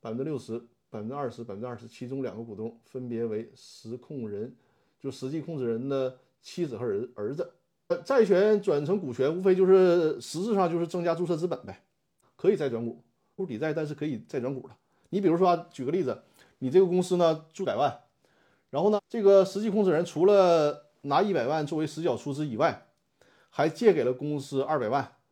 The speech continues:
让公司去还贷款。后来发现呢，这个公司贷款却是还上了，但是呢，拿不出钱来还给这个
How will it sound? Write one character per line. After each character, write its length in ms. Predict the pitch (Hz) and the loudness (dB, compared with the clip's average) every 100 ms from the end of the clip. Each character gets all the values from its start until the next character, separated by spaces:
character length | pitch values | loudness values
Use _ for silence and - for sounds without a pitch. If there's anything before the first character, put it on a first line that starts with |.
| _ | _
让 200 | 165 165 | -2 -2
公 160 | 156 160 | 0 -6
司 140 | 165 | -8
去 80 | 156 | -8
还 160 | 147 | -4
贷 100 | 160 | -2
款。 160 | 165 - - _ _ | -2 -4 -10 _ _
后 120 | 175 | -2
来 60 | 170 | 0
发 160 | 175 | 2
现 160 | 196 185 | 0 0
呢， 220 | 170 160 | 2 0
这 80 | 165 | 0
个 80 | 165 | -4
公 180 | 175 | -4
司 300 | 160 175 170 | -6 -4 -4
贷 160 | 175 185 | 0 -2
款 520 | 151 117 107 110 110 - _ _ _ _ - | 0 -2 -2 -4 -6 -10 _ _ _ _ -6
却 140 | 156 - | -6 -6
是 160 | - | -8
还 180 | 117 113 | -4 -2
上 140 | 135 127 | -2 -6
了， 100 | 107 | -4
但 80 | 147 | -6
是 140 | 151 | -4
呢， 140 | 143 | -4
拿 200 | 131 123 | -4 -4
不 140 | 156 170 | -6 -8
出 240 | - 156 | -10 -10
钱 240 | 143 113 120 | -6 -4 -2
来 160 | 127 | -2
还 260 | 123 113 139 | -2 -6 -4
给 160 | 139 | -6
这 120 | 107 123 | -8 -4
个 260 | 123 120 | -4 -6